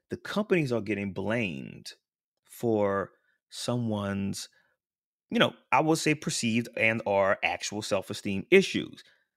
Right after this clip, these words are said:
You know, here's the deal. It's social media, right? It's something that someone posts, some object,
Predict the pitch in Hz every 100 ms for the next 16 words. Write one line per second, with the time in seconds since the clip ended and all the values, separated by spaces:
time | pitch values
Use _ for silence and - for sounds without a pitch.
0 | _ _ 151 135 - _ _ _ _ _
1 | - 220 123 - 170 - _ _ _ _
2 | _ _ _ _ _ _ _ _ 156 -
3 | - 151 - 92 98 120 - - _ _
4 | 92 113 - _ _ _ - 214 - -
5 | 139 165 180 135 110 - 127 123 120 117
6 | - 107 - - _ _ _ _ - -
7 | - 156 165 _ _ _ _ 98 120 143
8 | 208 - _ - -